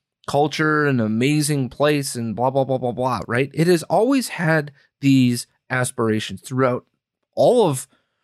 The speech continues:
recorded Western history, right? It has always failed economically because it goes through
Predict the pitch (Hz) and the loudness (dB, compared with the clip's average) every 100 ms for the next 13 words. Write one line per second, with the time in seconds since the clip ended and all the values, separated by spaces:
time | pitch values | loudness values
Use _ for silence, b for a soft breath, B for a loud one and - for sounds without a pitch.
0 | _ _ 143 139 - 170 185 151 120 151 | _ _ -2 -2 0 2 2 0 -2 -4
1 | - 135 117 143 - - 143 _ _ _ | -2 -2 -2 -6 -8 -14 -16 _ _ _
2 | 110 131 147 _ _ _ _ _ _ _ | -2 -2 -2 _ _ _ _ _ _ _
3 | _ _ _ _ _ _ _ _ _ _ | _ _ _ _ _ _ _ _ _ _
4 | _ _ _ _ _ _ _ - 185 190 | _ _ _ _ _ _ _ 2 4 4
5 | 180 165 202 185 - - - 165 226 202 | 2 0 2 2 0 -10 -6 2 4 4
6 | - 151 160 160 196 190 135 135 143 - | 0 -4 0 0 -2 -4 -4 -4 -6 -4
7 | 170 160 147 156 170 175 - 151 160 196 | -2 -2 -4 -2 -2 -4 -8 -2 2 4
8 | 151 139 | 4 2